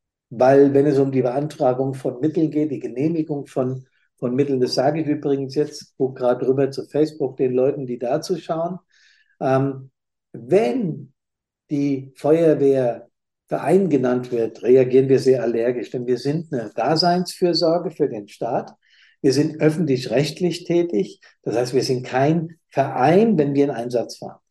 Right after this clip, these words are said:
Wenn wir in Einsatz fahren, sind wir eine sogenannte, äh,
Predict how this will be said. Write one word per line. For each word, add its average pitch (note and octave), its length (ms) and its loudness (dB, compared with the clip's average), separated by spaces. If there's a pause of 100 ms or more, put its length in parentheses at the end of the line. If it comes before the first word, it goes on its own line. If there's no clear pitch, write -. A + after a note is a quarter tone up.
(240)
Wenn D3+ 180 0
wir E3+ 140 6
in D#3+ 60 -4
Einsatz F3+ 460 2
fahren, E3+ 420 -2 (200)
sind D#3 460 4
wir C3+ 500 4 (220)
eine C3+ 140 0
sogenannte, C3 1200 2 (500)
äh, A2 440 -4